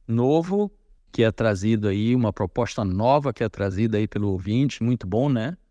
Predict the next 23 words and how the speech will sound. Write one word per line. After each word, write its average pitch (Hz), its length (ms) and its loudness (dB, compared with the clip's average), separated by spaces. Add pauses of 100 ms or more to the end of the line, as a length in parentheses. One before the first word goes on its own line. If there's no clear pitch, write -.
(340)
O 95 80 -2
ouvinte 98 580 2
Novo 101 220 2
Tempo 110 340 -2
é 117 40 2
um 101 100 2
ouvinte 98 360 0
ligado 95 600 0
e 104 140 0
é 95 60 2
um 104 120 0
ouvinte 98 400 0
bem 95 300 2
informado 101 920 -2 (340)
e 104 500 2 (540)
conhece 101 880 0 (760)
em 156 160 4
minúcias 127 880 2
o 117 80 -2
mundo 113 320 2
em 135 100 2
que 170 160 0
vive. 107 400 0